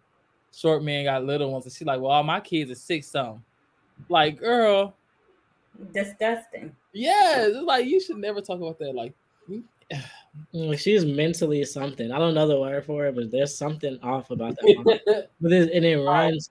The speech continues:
Speaker 3: clearly through. But I feel like Blueface has more sense.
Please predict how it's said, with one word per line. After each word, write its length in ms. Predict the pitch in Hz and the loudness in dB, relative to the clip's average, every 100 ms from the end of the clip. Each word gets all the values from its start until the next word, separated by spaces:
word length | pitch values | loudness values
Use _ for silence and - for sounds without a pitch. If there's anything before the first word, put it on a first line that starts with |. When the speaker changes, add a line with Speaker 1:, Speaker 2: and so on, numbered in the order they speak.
| - | 2
Speaker 3:
clearly 340 | 165 170 156 | 4 4 2
through. 340 | 143 156 165 131 | 0 2 2 4
But 180 | 165 | 4
I 80 | 160 | 4
feel 140 | 180 226 | 6 6
like 220 | 196 127 | 6 4
Blueface 460 | 160 190 196 180 170 | 0 0 0 -2 0
has 200 | 156 139 | 0 0
more 260 | 135 139 | -2 -4
sense. 500 | 131 143 156 156 - | -4 -8 -8 -10 -14